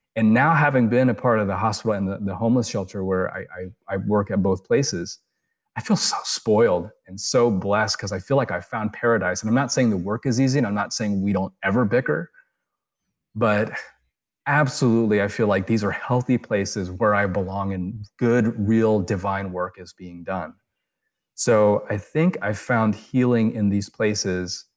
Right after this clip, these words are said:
in, in for the first time, knowing that the,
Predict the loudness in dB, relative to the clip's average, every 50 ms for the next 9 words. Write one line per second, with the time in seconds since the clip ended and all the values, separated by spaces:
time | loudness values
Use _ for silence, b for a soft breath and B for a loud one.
0 | _ _ _ _ -6 -2 0 0 2 2 0 0 -2 -6 -12 _ _ _ _ _
1 | _ _ _ _ _ _ _ _ _ _ _ -2 0 0 0 2 2 0 0 0
2 | 0 0 2 2 2 2 0 -6 -8 -4 -2 0 0 2 2 2 4 4 4 2
3 | 2 0 -2 -6 -12 -16 -18 _ _ _ _ _ _ _ _ _ _ _ -12 -8
4 | -4 -2 -2 -2 -4 -6 _ _ _ _ _ _ _ _ _ -10 -8 -8